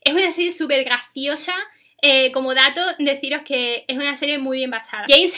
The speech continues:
Hetfield, el cantante de Metallica, le pone la voz a algunos personajes de la serie que salen eventualmente, ¿vale? Ninguno de los protagonistas. Creo que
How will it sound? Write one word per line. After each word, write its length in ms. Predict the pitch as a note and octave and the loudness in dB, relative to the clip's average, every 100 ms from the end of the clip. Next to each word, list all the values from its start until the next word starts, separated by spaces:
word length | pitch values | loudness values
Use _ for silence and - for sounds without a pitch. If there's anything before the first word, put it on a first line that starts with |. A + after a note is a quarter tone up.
| - | 4
Hetfield, 640 | D#4+ - C4+ B3+ C4+ G4+ | 4 4 0 2 0 -4
el 440 | C4 B3 A#3+ A#3 A#3 | -2 0 0 -2 -6
cantante 300 | A#3 A#3 C#4 | -8 -6 -6
de 60 | |
Metallica, 560 | C4 B3+ C4+ C4 C4 G4 _ _ _ | -2 -2 -2 -4 -8 -10 _ _ _
le 140 | B3+ B3 | -4 0
pone 240 | C4 E4 | 0 4
la 140 | D#4+ | 6
voz 280 | C4 D4 E4+ - C#4+ | 6 4 2 0 6
a 140 | C4 | 6
algunos 380 | B3+ B3+ C4 D#4 | 6 2 -2 0
personajes 760 | D#4 D4+ B3+ A#3+ B3 A3 G3 F#3+ | -2 -2 -2 -2 -2 -8 -10 -6
de 80 | |
la 140 | A#3 A3 | -4 -4
serie 540 | - A3 G#3+ G3 G3 | -4 -6 -6 -8 -8
que 120 | A#3 | -10
salen 600 | A3 A3 A3+ B3 A#3 G#3+ - | -4 -2 -2 -4 -8 -12 -10
eventualmente, 640 | A3 G#3 G#3 G#3 G3+ F#3+ | -12 -8 -4 -4 -4 -6
¿vale? 240 | G3 G#3 B3 | -4 -4 -6
Ninguno 260 | A3 A3+ | -10 -8
de 60 | A#3+ | -8
los 80 | A#3+ | -8
protagonistas. 760 | A#3 A3 G#3 G#3 _ - G3 | -10 -10 -10 -14 _ -20 -20
Creo 220 | - B3+ B3+ | -8 -8 -4
que 180 | D4 | -4